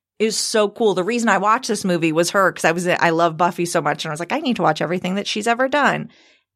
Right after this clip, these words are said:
It, it just, it, every cheerleader has something that sets them apart. Nicole Bilderback, Claire Kramer. It's just, they give everyone something, okay? Great thing. The main focus, yes, there is a love interest, but I felt like the focus really was on, like, women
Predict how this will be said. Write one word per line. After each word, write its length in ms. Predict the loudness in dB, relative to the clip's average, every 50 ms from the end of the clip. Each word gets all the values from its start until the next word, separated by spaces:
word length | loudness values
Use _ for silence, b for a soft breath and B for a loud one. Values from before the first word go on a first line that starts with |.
| _ _
It, 180 | -2 -2 -2 0 0
it 120 | 0 0 2
just, 240 | 0 0 0 -2 -8 _ _
it, 220 | -10 -10 -10 -12 _ _ _ 0
every 300 | 0 0 0 -2 -4 -4
cheerleader 360 | -4 -2 0 0 2 2 4
has 160 | 4 2 2
something 140 | 0 0 -2
that 100 | -2 0
sets 200 | 0 0 0 0
them 120 | -2 -4 -4
apart. 320 | -4 -2 0 0 2 0 -2
Nicole 340 | -6 -8 -10 -12 -12 -6 _
Bilderback, 520 | 2 2 4 4 4 4 2 2 2 0 -2
Claire 180 | -4 -4 -4
Kramer. 500 | -4 -2 0 2 2 2 2 2 0 0 -2
It's 100 | -4 -6
just, 160 | -6 -8 -10 B B B B
they 100 | -2 -2
give 200 | 0 -2 0 2
everyone 460 | 2 2 2 0 0 0 0 0 -2
something, 580 | 0 0 0 0 0 -2 -6 -8 -8 -8 -10 -16 -20 _ _ _
okay? 380 | -8 -2 2 4 4 4 2 b b b b b b b b _ _ _ _ _ _ _ _ -16 -12
Great 480 | -8 -8 -2 2 2 2 2 0 -4
thing. 520 | -4 0 2 2 2 2 0 -4 -10 -16 b b b b b b b b b _ _ _
The 220 | -4 0 2 2 2
main 360 | 2 2 2 2 0 -2 -2
focus, 300 | 0 0 0 0 0 0
yes, 140 | 0 0 0
there 160 | -2 -4 0 0
is 200 | 0 0 2 0
a 100 | 0 0
love 320 | 0 0 2 2 2 2 0
interest, 720 | -4 -4 -4 -2 -2 -2 -2 -2 -6 -8 -10 -10 -10 -2
but 160 | 0 2 4
I 140 | 4 4 2
felt 300 | 2 2 0 0 2 0
like 140 | -2 -2 0
the 100 | -2 0
focus 360 | 2 2 2 2 0 -2 -2
really 220 | 0 2 2 2
was 320 | 4 4 4 2 2 4 2
on, 220 | 2 2 2 0
like, 200 | -2 -4 -4 -6
women 680 | -8 -6 -2 2 2 4 4 4 4 4 2 2 -2